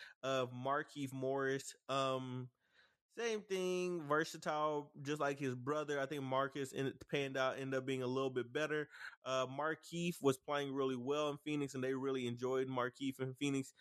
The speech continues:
Outside of those contract disputes that happened, I think, I think it was a, it was a really good time between Phoenix, between Markieff. It was a really good, like, connection between Markieff and Phoenix. I think they can stick with that. Uh, Houston needed a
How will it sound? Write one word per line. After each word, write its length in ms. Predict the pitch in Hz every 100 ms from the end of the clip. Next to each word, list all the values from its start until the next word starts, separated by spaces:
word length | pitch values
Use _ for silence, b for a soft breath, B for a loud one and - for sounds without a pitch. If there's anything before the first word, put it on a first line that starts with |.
| B B -
Outside 340 | 170 170 160
of 80 | 151
those 180 | 143 -
contract 580 | 147 143 139 143 135
disputes 460 | 131 127 - 143 135
that 200 | 127 127
happened, 400 | 135 135 135 131
I 80 | 127
think, 320 | 131 135 131 - - _ _ 131
I 80 |
think 200 | 135 143
it 80 | 143
was 140 | 139 131
a, 220 | 127 123 B B B
it 40 | 156
was 120 | 143
a 60 | 151
really 220 | 151 147
good 200 | 143 135
time 300 | 143 135 127
between 500 | 127 143 135 131 127 -
Phoenix, 360 | 143 139 135 - 143
between 280 | 131 147 131
Markieff. 520 | 131 135 131 143 139 _ _ _ _
It 60 | 160
was 140 | 147
a 40 |
really 220 | 139 156 151
good, 320 | 147 151 147 B B B
like, 280 | 131 131 156
connection 480 | 160 143 151 - 139
between 300 | 131 143 135
Markieff 520 | 131 131 - 139 131
and 140 | 123
Phoenix. 320 | 123 139 131 131
I 40 |
think 200 | 127 127
they 100 | 127
can 140 | 127
stick 240 | 123 139 123
with 120 | 123
that. 260 | 139 143 135 B B B
Uh, 140 | 127 127
Houston 600 | 131 175 190 - 175 156
needed 240 | 151 147 139
a 140 | 131